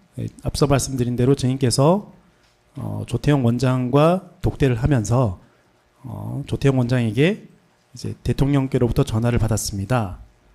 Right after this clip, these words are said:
대통령님께서 원장님이 미국 출장을 가셨는지 아셨나 봅니다. 그리고 대통령께서 방첩사를 지원하라고 합니다."라고 했는데 조태영 원장이 여전히 아무런 대꾸가 없었다.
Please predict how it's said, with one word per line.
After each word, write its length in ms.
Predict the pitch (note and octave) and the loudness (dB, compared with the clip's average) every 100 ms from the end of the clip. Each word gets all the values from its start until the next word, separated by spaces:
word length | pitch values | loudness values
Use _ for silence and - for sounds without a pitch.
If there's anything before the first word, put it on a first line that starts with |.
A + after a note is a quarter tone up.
| _ - | _ -8
대통령님께서 920 | A#2 B2 B2 A#2+ A#2 G#2+ D3 F#3 F#3 | -4 0 0 -2 -2 0 2 2 2
원장님이 500 | A2+ B2 B2 A#2 D3 | 0 0 -2 -2 -2
미국 280 | A2+ C#3 C#3 | 0 0 0
출장을 340 | D3 - C3+ A#2 | -4 -2 -2 -2
가셨는지 800 | A2 B2 A#2 A2+ A2 D#3+ F3 E3+ - _ _ _ _ - | -4 -4 -6 -8 -4 -4 -4 -8 -20 _ _ _ _ -6
아셨나 400 | G2+ B2 C3+ A2 | -2 0 -2 -2
봅니다. 580 | G#2 G2 B2 G#2 F2+ _ _ _ _ _ _ _ | -2 -2 -2 -2 -6 _ _ _ _ _ _ _
그리고 560 | - G#2+ D#3+ G3 - - | -8 2 4 4 -2 -8
대통령께서 880 | A#2 - C3+ C#3 B2+ A#2+ D#3+ F#3+ - - _ - - | -6 -2 0 0 -2 0 2 2 -2 -18 _ -6 -2
방첩사를 640 | A#2 A#2+ E3+ - E3+ E3 | -2 0 -4 2 2 2
지원하라고 580 | - C#3 C3+ B2 A#2+ A2+ | 4 2 4 2 2 0
합니다."라고 1400 | G#2 G#2 A#2+ G#2+ F2+ - _ _ _ _ _ - A#2+ C3 | -2 -2 0 0 -4 -14 _ _ _ _ _ 0 2 4
했는데 520 | B2+ B2 C3+ F#3+ A3 - _ _ _ _ - | 2 0 2 0 -2 -14 _ _ _ _ -2
조태영 320 | B2+ D3 C#3+ | 4 6 6
원장이 540 | B2 A#2+ C3+ E3+ F#3+ - G#2+ | 4 4 4 2 -2 -4 -2
여전히 280 | G#2+ D3+ G#2 | 2 2 2
아무런 320 | G#2 C3+ B2+ | 4 4 2
대꾸가 340 | G2+ - A#2+ | 0 0 -2
없었다. 720 | F#2 - A#2+ - F2+ F#2+ F#2 | -2 -2 -4 -4 -6 -6 -8